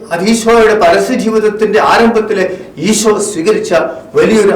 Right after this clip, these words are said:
അഭിഷേകത്തിന്റെ നിമിഷമായിരുന്നു. അപ്പോൾ നമ്മളും ഈശോ മിശിഹായെ പോലെ നമ്മുടെ പാപങ്ങളെ കുറിച്ച് പശ്ചാത്തപിക്കുന്നതോടൊപ്പം തന്നെ ലോകത്തിന്റെ പാപങ്ങൾക്ക് വേണ്ടി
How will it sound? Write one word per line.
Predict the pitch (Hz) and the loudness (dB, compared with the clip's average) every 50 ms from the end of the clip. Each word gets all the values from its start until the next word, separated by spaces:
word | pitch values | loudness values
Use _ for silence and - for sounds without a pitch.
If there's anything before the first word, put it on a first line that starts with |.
| 180 - - | 0 0 0
അഭിഷേകത്തിന്റെ | - - 254 247 - 247 240 226 220 214 208 - 196 185 190 180 | 2 2 0 2 2 2 2 2 2 2 0 0 -4 -4 -4 -4
നിമിഷമായിരുന്നു. | 170 175 220 226 - - - - - 110 - - 135 - - - | -4 -2 -2 -2 -2 -2 -4 -4 -6 -8 -10 -10 -12 -14 -14 -12
അപ്പോൾ | - 131 - - - 117 113 101 - - - - - - - - - - - - - - - - - - - - - - | -4 0 2 4 4 2 0 -4 -8 -12 -18 -20 -20 -20 -20 -20 -20 -20 -20 -20 -20 -20 -20 -20 -20 -20 -20 -20 -10 -6
നമ്മളും | - 147 190 220 214 208 202 185 | -4 0 2 2 2 2 2 0
ഈശോ | - - 226 214 | 0 0 0 0
മിശിഹായെ | 214 214 - 214 - - - 190 208 202 202 - | 0 0 0 -2 0 0 0 0 2 2 2 0
പോലെ | - 190 196 190 190 190 185 - - - - - - - - - - | 2 0 2 2 2 0 0 -2 -6 -8 -12 -14 -18 -20 -20 -16 -10
നമ്മുടെ | 156 - 190 226 233 233 226 | -6 -2 0 2 4 4 4
പാപങ്ങളെ | - 208 220 214 226 220 214 214 208 208 | 4 2 2 2 2 2 2 2 0 0
കുറിച്ച് | 208 214 202 - - 202 | 0 -2 -4 -6 -6 -8
പശ്ചാത്തപിക്കുന്നതോടൊപ്പം | - - - 220 254 277 269 220 220 190 196 185 180 160 139 - 156 - | -8 -6 -4 -2 -2 0 0 -2 -6 -6 -6 -8 -8 -8 -8 -8 -8 -8
തന്നെ | - - 240 - - - - - - - - - - 123 139 | -8 -8 -8 -12 -16 -20 -20 -20 -20 -20 -20 -18 -8 -4 0
ലോകത്തിന്റെ | 160 196 214 226 226 214 220 220 208 214 214 | 0 2 2 2 2 2 0 0 0 2 2
പാപങ്ങൾക്ക് | - - - - 240 247 233 220 214 214 - 196 196 196 | 2 2 2 2 2 2 2 2 0 0 -2 -4 -4 -4
വേണ്ടി | 196 185 185 190 | -4 -2 -4 -4